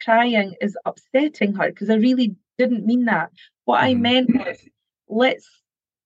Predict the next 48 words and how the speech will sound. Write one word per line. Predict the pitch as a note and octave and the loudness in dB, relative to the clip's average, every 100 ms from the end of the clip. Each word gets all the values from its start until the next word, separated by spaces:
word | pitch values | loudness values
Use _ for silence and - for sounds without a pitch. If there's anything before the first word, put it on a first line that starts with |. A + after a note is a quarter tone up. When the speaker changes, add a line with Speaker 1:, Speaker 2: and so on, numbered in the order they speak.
| _ _ A#3+ | _ _ -2
Speaker 1:
realise | B3+ B3+ G3+ E3 - F3 _ _ - | 2 2 2 0 -2 -12 _ _ -8
that | - | -8
spirit | - - A3+ A3+ - - _ | -8 -6 0 0 0 -6 _
also | - B3+ - - - F3+ F#3 - - | 0 0 0 -6 -10 -10 -10 -4 0
have | G#3 G#3 G3 | 0 -2 -4
got | F#3+ - _ | -4 -6 _
healing | A3 G#3 F#3 F3+ | 0 0 -2 -8
to | G3+ F#3 | -8 -6
do, | F3+ D3+ | -6 -6
and | F#3+ F#3 | -10 -12
spirit | - G#3+ G#3+ - - | -10 -4 -4 -4 0
also | A3 A#3+ A3+ F#3+ F#3 G3 | 0 0 -4 -10 -6 -4
have | F#3+ | -4
these | G3 F#3 | -8 -10
emotions." | G3+ A3 B3 - E3 F3 _ - _ - | -4 -2 -2 -6 -12 -14 _ -20 _ 0
So | A3 B3 | 2 4
I | D4+ | 0
was | D4+ - C4+ | -4 -6 -2
kind | B3+ | -2
of | A3+ | -4
telling | - A#3 A3 G#3 | -2 0 2 0
her | G3+ | 0
that | F#3+ - | -2 -2
to | G3+ A3+ | 0 0
help | A#3 | 0
her, | F#3+ | -8
which | F#3 G3 A3 - | -6 -4 -4 -4
it | B3 - | -8 -2
did. | G3 E3+ - - - - | -2 -2 -6 -20 -12 -2
And | G#3 | 2
in | G#3 | 2
the | G3 | 2
Speaker 2:
Mm-hmm. | G#3 | 2
Speaker 1:
end, | G3+ | 0
she | G#3 | -2
said, | - F#3 | -6 -2
"I | A3+ | -2
never | B3+ B3+ A3 - | -2 -6 -10 -6
thought | B3 B3+ | -4 -2
about | B3+ A3 - | -2 -4 -4
it | |
like | A3+ A3 | -4 0
that. | G#3 F3 - - - | 0 0 -4 -14 -2
Now | A3 A#3+ A#3+ | 0 2 2
I | A3+ | 0
know | A3+ A#3+ A3 | -2 -2 -2
that | G3+ - _ _ _ - | -6 -8 _ _ _ -18
I | A#3 | -6